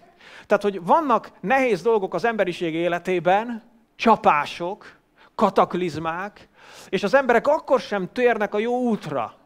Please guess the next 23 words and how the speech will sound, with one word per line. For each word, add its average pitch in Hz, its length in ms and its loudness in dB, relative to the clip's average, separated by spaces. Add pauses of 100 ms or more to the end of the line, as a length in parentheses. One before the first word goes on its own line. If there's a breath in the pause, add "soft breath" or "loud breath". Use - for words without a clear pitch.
(760 loud breath)
És - 100 -14
most 180 140 -4
gondolj 233 340 0
bele, 202 180 2
lehet, 240 200 0
hogy 208 120 -10
te 294 180 -2
is 285 140 -8
voltál 151 400 -4
már 143 220 -6
így, 147 120 -8
vagy 147 160 -8
éppen 190 360 -2
ebben 214 400 -4
vagy 170 260 -4
most 147 320 -12
is. - 360 -20 (360 loud breath)
Hogy 190 120 -2
történnek 254 580 -2
rossz 233 220 -6
dolgok 190 300 -2
az 165 120 -6
életedben, 170 840 -4